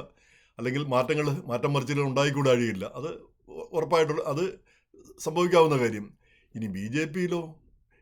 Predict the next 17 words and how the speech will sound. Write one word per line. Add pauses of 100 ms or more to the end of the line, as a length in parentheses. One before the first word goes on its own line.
(140)
പിന്നെ
മോദിക്ക്
പകരം (100)
അതിന്
സമാനമായിട്ടുള്ള
ഒരാളാരാണ്? (380)
അമിത്
ഷാ
എന്തായാലും (340)
ഒരു
ഗുജറാത്തി, (220)
ഒരു
ഗുജറാത്തി
കൂടി
ഇനി (560)
ആ (120)
സ-,